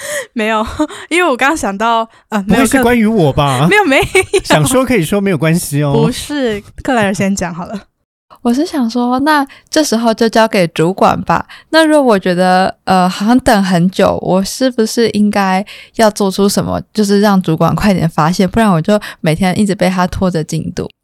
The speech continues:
Speaker 2: 哦，这个问题很简单欸。其实我觉得你自己要抓，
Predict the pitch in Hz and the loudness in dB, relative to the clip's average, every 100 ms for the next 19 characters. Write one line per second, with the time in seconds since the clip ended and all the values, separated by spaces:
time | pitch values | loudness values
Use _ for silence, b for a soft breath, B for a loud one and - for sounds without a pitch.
0 | _ 160 127 135 123 110 - 233 196 202 | _ 0 4 4 4 2 -2 -2 0 2
1 | 156 123 123 92 113 110 113 95 - 165 | 2 2 2 0 0 0 -2 -2 -4 -2
2 | 180 120 151 139 104 98 190 170 98 123 | 0 0 -2 -2 -4 -4 -4 -4 -2 0
3 | 131 - 127 110 | 0 0 0 0